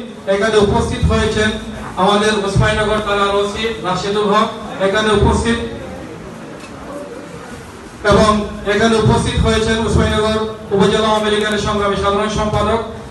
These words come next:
নাজমুল চৌধুরী, এখানে উপস্থিত হয়েছেন আমাদের ওই অত্র উপজেলার প্রেসিডেন্ট মহোদয়, এখানে উপস্থিত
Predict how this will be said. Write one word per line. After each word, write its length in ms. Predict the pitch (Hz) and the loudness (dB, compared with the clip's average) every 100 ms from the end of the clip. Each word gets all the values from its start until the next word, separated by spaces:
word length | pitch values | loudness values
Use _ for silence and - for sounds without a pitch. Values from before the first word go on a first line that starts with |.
| 170 | 2
নাজমুল 360 | 190 190 208 214 | 4 4 2 2
চৌধুরী, 340 | 220 220 220 233 - - 190 - | 4 2 0 -2 -8 -12 -14 -4
এখানে 320 | 196 202 220 | -2 0 2
উপস্থিত 380 | 208 220 - 233 226 | 4 4 0 0 2
হয়েছেন 300 | 214 214 208 | 2 2 0
আমাদের 380 | 202 202 202 202 208 - - - | 2 2 2 0 -4 -10 -14 -2
ওই 200 | 190 202 202 196 | 4 6 4 2
অত্র 220 | 202 196 214 208 | 0 2 4 4
উপজেলার 440 | - 202 202 196 | 2 2 0 0
প্রেসিডেন্ট 460 | 185 190 214 202 202 | -2 -4 -2 0 0
মহোদয়, 460 | 202 185 208 208 214 - - - | 0 0 2 2 2 -2 -10 -2
এখানে 360 | 190 190 208 208 208 208 - - - - 208 | 0 2 2 2 0 -2 -8 -14 -14 -6 0
উপস্থিত 500 | 196 214 - 220 | 2 4 4 2